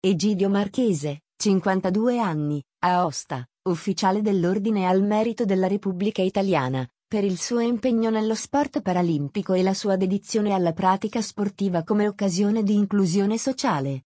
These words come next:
Don Tarcisio Moreschi, settantatré anni e Fausta Pina, settantatré anni, Brescia, Commendatori dell'Ordine al Merito della Repubblica Italiana, per aver dedicato la loro vita, in ambito internazionale,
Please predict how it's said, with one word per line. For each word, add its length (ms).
Don 380
Tarcisio 580
Moreschi, 680
settantatré 840
anni 240
e 20
Fausta 640
Pina, 300
settantatré 760
anni, 420
Brescia, 680
Commendatori 760
dell'Ordine 680
al 160
Merito 420
della 220
Repubblica 560
Italiana, 600
per 160
aver 240
dedicato 560
la 100
loro 260
vita, 460
in 160
ambito 380
internazionale, 1080